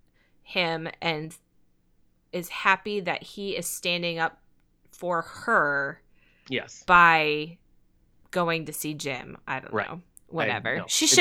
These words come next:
Speaker 2: doesn't
Speaker 1: be
Speaker 2: make sense.
Speaker 1: asking. She shouldn't be putting him in this situation.
Speaker 2: Mm-mm.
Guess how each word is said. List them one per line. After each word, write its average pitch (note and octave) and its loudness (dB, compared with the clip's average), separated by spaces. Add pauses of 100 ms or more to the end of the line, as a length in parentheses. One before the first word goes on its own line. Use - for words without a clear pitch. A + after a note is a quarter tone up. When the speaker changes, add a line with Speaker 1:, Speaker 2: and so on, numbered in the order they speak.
Speaker 2:
doesn't B3 4
Speaker 1:
be G#3 12
Speaker 2:
make F#3+ 12
sense. E3 12
Speaker 1:
asking. E3+ -8
She - -6
shouldn't F3+ 0
be D3+ -4
putting - -6
him F2+ -12
in - -12
this - -8
situation. - -12
Speaker 2:
Mm-mm. C3+ 0